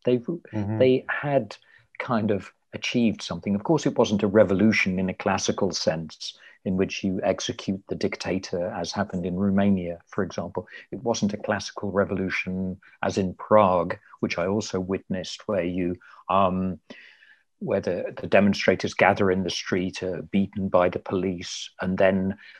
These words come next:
Speaker 1: the crowd gathers and gathers un-, until the sort of tide of public pressure forces the government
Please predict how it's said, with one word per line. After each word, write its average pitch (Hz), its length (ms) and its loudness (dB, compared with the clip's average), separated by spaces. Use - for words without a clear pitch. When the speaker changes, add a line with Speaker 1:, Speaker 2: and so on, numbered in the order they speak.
Speaker 1:
the - 80 -6
crowd 101 520 4
gathers 98 480 4
and 98 160 -4
gathers 90 680 0
un-, 98 160 0
until 98 420 -2
the 90 80 0
sort - 180 -4
of 90 120 -6
tide 95 560 2
of 90 240 -6
public 95 460 -2
pressure 98 500 0
forces 101 680 -2
the 87 260 -6
government 95 500 0